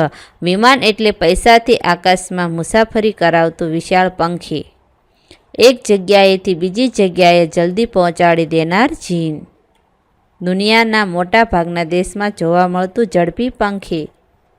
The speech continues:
સાત, મોર એટલે રંગબેરંગી કપડાં અને માથે મુગટ ધારણ કરેલો સુંદર રાજા.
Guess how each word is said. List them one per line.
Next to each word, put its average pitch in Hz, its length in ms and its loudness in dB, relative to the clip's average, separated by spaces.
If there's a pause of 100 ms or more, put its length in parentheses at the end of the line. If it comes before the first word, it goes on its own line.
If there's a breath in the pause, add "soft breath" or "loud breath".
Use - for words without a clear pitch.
(1400)
સાત, 165 480 -2
મોર 196 300 2
એટલે 202 580 0 (800)
રંગબેરંગી 226 720 2
કપડાં 202 500 2
અને 185 160 -2
માથે 180 360 -2
મુગટ 180 480 -4
ધારણ 185 300 2
કરેલો 175 460 0
સુંદર 180 540 0
રાજા. 170 540 2